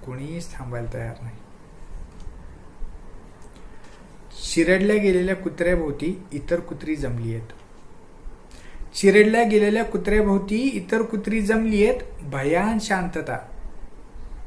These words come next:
भयान शांतता. कुत्र्यांमध्ये मात्र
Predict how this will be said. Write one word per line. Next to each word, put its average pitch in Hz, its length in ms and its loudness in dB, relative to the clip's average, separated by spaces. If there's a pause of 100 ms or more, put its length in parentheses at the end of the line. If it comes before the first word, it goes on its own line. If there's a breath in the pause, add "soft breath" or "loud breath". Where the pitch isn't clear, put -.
(1000)
भयान 151 520 2
शांतता. 185 640 0 (520 loud breath)
कुत्र्यांमध्ये 180 720 0
मात्र 156 540 -4